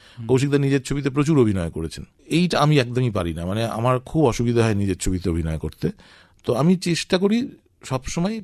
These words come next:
Speaker 2: পরিচালনা যখন করি তখন পরিচালক হিসেবেই থাকার, আর যখন কেউ, অন্য কেউ পরিচালক আমাকে ডাকেন, অন্য কেউ, তখন আমি প্রচণ্ড এনজয় করি, কারণ আমি তখন সেই ছোটবেলার জয়দীপকে পাই।
Speaker 1: আচ্ছা, আচ্ছা। এই সব কিছু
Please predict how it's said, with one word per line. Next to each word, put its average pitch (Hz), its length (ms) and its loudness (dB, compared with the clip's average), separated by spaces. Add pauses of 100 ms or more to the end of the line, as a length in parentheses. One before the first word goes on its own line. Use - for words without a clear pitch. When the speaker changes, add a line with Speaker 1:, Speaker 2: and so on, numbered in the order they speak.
Speaker 2:
পরিচালনা 151 440 2
যখন 160 240 2
করি 175 180 -2
তখন 151 220 0
পরিচালক 131 420 0
হিসেবেই 143 320 -2
থাকার, 143 400 -10
আর - 80 -6
যখন 113 300 -6
কেউ, 147 200 -2 (100)
অন্য 151 280 2
কেউ 202 180 4 (280)
পরিচালক 123 460 6
আমাকে 101 280 0
ডাকেন, 78 320 -2 (200)
অন্য 95 280 0
কেউ, 95 160 -2 (160)
তখন 110 220 2
আমি 175 120 4
প্রচণ্ড 117 340 -2
এনজয় 92 340 4
করি, 76 180 -4
কারণ 110 200 -2
আমি 120 140 2
তখন 117 220 -2
সেই 131 180 0
ছোটবেলার 110 500 0 (180)
জয়দীপকে 90 380 -2
পাই। - 220 -10 (480)
Speaker 1:
আচ্ছা, - 340 -4
আচ্ছা। - 240 -12 (580)
এই 220 180 2
সব 196 280 0
কিছু 240 380 -4